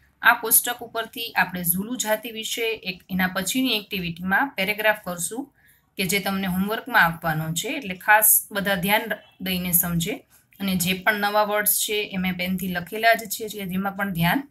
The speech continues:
દેવું. એનું location. તો કઈ જગ્યાએ ઝુલુ જાતિ સૌથી વધારે જોવા મળે છે? તો South આફ્રિકાના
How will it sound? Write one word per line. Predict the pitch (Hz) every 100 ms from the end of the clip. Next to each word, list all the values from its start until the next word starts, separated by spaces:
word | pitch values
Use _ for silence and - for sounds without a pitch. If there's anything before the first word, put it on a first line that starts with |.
| -
દેવું. | 190 175 139 156 - _ _ _
એનું | 220 226 233
location. | 208 208 - 185 165 135 - - - - _ - _ _ - - -
તો | 202
કઈ | - 311
જગ્યાએ | 247 214 226 226
ઝુલુ | 202 214 214
જાતિ | 196 190 214
સૌથી | 202 190 175 208
વધારે | 175 165 175 165
જોવા | 165 160 165
મળે | 165 165 160
છે? | -
તો | 262 240
South | - 226 233 254
આફ્રિકાના | 185 180 175 170 175 180 240 -